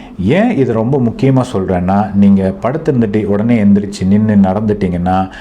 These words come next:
உங்களுக்கு சடனா பிளட் பிரஷர் லோ ஆகும், உங்க ஹார்ட் வந்து கொஞ்சம் ஒரு ஃபோர்ஸா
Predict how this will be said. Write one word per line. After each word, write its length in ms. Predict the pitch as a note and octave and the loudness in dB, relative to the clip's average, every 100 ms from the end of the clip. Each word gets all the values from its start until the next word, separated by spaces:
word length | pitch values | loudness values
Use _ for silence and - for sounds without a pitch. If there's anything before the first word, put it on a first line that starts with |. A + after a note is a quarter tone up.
| - - | -20 -8
உங்களுக்கு 360 | F#2+ F#2+ F#2 F#2 | -2 0 -2 -4
சடனா 560 | A2 D3+ D3 C3 - F#2+ | -4 -2 0 0 0 -2
பிளட் 200 | G2+ B2+ | -2 -2
பிரஷர் 360 | - C3 - G2+ | -2 -2 0 0
லோ 320 | F#2+ G#2+ G#2+ | 2 2 0
ஆகும், 460 | F2+ D#2 F2+ F2+ F2 | -2 -2 -2 -2 -4
உங்க 140 | F2+ | -6
ஹார்ட் 420 | E2+ - C#3+ D3+ | -6 -4 -2 -2
வந்து 260 | G#2 G2 G2 | 2 2 2
கொஞ்சம் 300 | G2+ F#2+ F2+ - - | 0 -2 -2 -10 -8
ஒரு 300 | G#2 G2 G2 - - - | -4 -4 -6 -16 -20 -20
ஃபோர்ஸா 460 | - C3+ C3 A2 | -4 -4 -2 -4